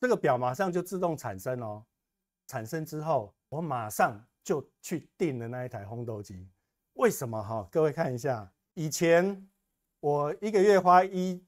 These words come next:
一千七百五是黄色这一条。我如果先期投资买那个咖啡机，那我就是蓝色这一条，因为生豆的花费就会很少。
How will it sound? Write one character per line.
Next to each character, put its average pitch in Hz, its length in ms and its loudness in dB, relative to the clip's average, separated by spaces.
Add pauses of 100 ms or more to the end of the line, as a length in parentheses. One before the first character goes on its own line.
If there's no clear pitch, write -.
(100)
一 185 80 -8
千 180 200 0
七 170 160 -4
百 147 200 6
五 113 180 0
是 151 240 -4 (200)
黄 131 300 -4
色 147 200 -2
这 139 140 -2
一 135 40 -2
条。 90 320 -14 (540)
我 160 180 8
如 196 140 6
果 165 200 8
先 214 320 0
期 160 220 -4
投 156 260 0
资 180 240 0
买 131 220 -2
那 143 100 -4
个 151 120 -2
咖 143 200 -2
啡 147 160 -2
机， 139 320 -8 (400)
那 160 160 2
我 120 120 2
就 151 100 -8
是 156 140 -6
蓝 127 240 0
色 143 200 -2
这 135 140 -2
一 139 60 -2
条， 104 260 -10
因 147 80 -6
为 156 100 -2
生 147 280 -6
豆 147 160 0
的 127 100 -2
花 135 160 -4
费 131 140 -4
就 127 140 -6
会 120 60 -4
很 110 200 -10
少。 92 280 -18